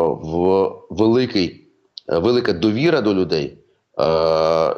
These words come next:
до будь-яких людей, це стосується і правоохоронців, і журналістів, і політиків, і чиновників.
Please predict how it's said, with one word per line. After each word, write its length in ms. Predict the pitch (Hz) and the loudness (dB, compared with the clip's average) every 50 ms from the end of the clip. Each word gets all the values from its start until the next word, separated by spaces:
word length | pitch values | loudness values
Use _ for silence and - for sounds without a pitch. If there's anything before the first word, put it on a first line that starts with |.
| - - | -6 -6
до 160 | - 120 156 | -4 -2 0
будь-яких 380 | 156 147 120 104 - - - - | 0 0 0 0 -2 -2 -4 -4
людей, 200 | 80 73 71 69 | -2 -2 -2 -2
це 140 | - - | 0 -2
стосується 520 | - - - 120 - 117 110 101 90 - 107 | -2 -2 -2 0 2 2 2 2 2 0 0
і 40 | 117 | 0
правоохоронців, 680 | 117 101 90 82 - 110 110 113 107 101 - 90 - - | 0 0 -2 0 0 0 0 0 0 0 -2 -4 -4 -2
і 120 | - 107 | -2 0
журналістів, 640 | 87 90 78 76 90 104 110 101 - 90 82 76 - | 0 0 0 0 0 0 0 0 0 -2 -2 -2 -2
і 80 | - 85 | -2 0
політиків, 580 | 78 80 87 101 104 - 78 - 73 71 - - _ _ _ - _ - | 0 2 0 0 0 -2 -2 -4 -4 -6 -6 -8 _ _ _ -20 _ -6
і 60 | - | -4
чиновників. 580 | 92 - 90 95 104 101 92 87 85 - 85 - | -2 0 2 2 2 2 0 0 0 -2 -4 -6